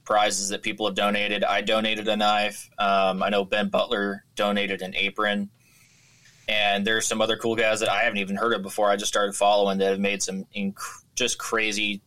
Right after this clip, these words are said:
blades, some other stuff. Um, there was a pen that was hand turned that was really cool. Um, so go to Flying Shark Knives. Um, Sharky's doing ten dollars a piece for these, like,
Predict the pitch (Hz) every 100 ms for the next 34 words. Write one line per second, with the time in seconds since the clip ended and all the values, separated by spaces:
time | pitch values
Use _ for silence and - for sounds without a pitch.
0 | _ _ _ _ _ 113 110 110 110 113
1 | - 107 110 110 101 113 107 107 - -
2 | 107 101 98 95 98 101 110 101 92 -
3 | 107 110 113 113 - 104 104 107 107 104
4 | 104 104 101 104 101 110 107 101 107 -
5 | - - - - - - 101 101 98 95
6 | 92 90 - 104 104 101 98 104 107 113
7 | 120 120 120 - 123 131 123 135 131 127
8 | 113 110 110 107 - - - 101 98 95
9 | 98 - 113 117 110 - 110 110 104 101
10 | 107 110 113 107 110 110 110 104 - -
11 | - _ - - 104 92 - - - -
12 | 101 98 98 95 - - _ _ 95 92